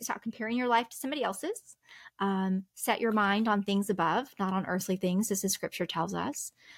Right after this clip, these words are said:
Um, and, and ultimately, um, move from a place of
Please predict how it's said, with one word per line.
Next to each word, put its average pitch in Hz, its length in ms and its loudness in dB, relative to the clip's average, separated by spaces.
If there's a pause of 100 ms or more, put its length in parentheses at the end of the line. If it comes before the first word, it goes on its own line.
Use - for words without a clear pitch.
(140)
Um, 190 540 4
and, 202 340 4
and 220 120 6
ultimately, 214 800 4
um, 190 440 2
move 240 360 8
from 247 160 2
a 214 60 4
place 185 640 2 (420)
of 180 380 2